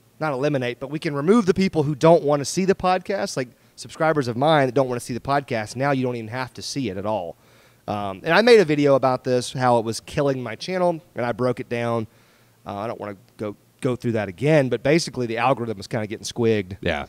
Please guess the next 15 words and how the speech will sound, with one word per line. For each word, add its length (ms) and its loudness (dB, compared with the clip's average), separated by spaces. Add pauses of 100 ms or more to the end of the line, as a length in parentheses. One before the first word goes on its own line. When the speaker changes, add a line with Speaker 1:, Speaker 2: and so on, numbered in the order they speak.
Speaker 1:
because 340 -2
Speaker 2:
yeah. 60 -4
Speaker 1:
of 100 -12
the 160 -8 (160)
podcast 880 0
and 200 -8 (460)
doesn't 220 -6
get 140 -8
that 140 -6
many 180 -8
views 880 6 (320)
for 240 0
a 320 -2 (120)
fishing 440 2
video, 460 -2